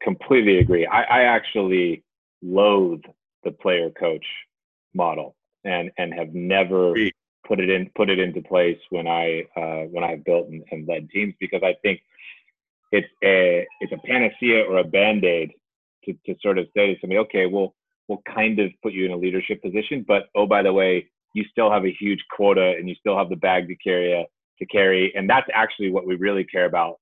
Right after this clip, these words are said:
Speaker 1: the most. And so we'll barely invest in the coaching at all, but, but we'll hope that this kind of keeps you on the hook, you know, a little bit longer. So that, yeah,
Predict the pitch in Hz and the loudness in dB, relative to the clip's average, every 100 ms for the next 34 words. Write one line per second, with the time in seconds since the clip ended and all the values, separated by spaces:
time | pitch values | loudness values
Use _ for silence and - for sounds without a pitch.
0 | - 85 85 95 82 - _ _ _ _ | -14 -12 -4 -4 -4 -10 _ _ _ _
1 | 98 95 107 113 98 - 120 127 117 110 | -12 -2 0 2 0 2 4 6 4 2
2 | 101 92 98 - 98 90 85 - 98 92 | 0 0 0 -2 -8 -8 -10 -4 -4 -4
3 | 95 85 82 - _ _ _ 98 98 95 | -6 -8 -12 -20 _ _ _ -2 2 4
4 | 92 85 90 - 95 92 85 101 104 98 | 2 2 -4 -8 -8 -6 -6 -8 -6 -6
5 | - 127 113 - 101 101 95 - - 95 | 2 2 2 0 0 2 0 -2 -6 -6
6 | 85 - _ - 110 - 104 92 87 98 | -8 -12 _ -14 -12 -4 -4 -4 -4 -6
7 | - _ _ 92 90 82 - _ _ _ | -8 _ _ -10 -8 -10 -14 _ _ _
8 | _ 95 95 95 90 82 87 87 80 76 | _ -6 -2 0 -2 -2 -4 -4 -8 -12
9 | - _ _ 92 82 - _ _ _ 98 | -14 _ _ 0 0 -4 _ _ _ -8
10 | - - 107 92 | -8 -6 0 0